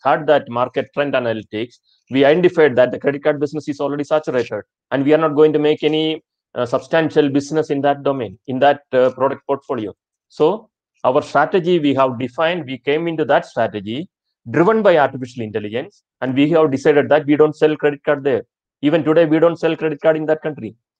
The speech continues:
We have savings account, we have wealth products, we have, uh, uh, personal loan, we have investment, uh, banking, we have, uh, home loans.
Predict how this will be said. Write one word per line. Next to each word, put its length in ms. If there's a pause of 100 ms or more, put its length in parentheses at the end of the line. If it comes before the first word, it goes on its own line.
(120)
We 120
have 200
savings 380
account, 340 (240)
we 120
have 280
wealth 260
products, 360
we 200
have, 260
uh, 280 (340)
uh, 120
personal 420
loan, 360
we 120
have 280
investment, 640
uh, 340
banking, 380
we 160
have, 300
uh, 200 (100)
home 180
loans. 360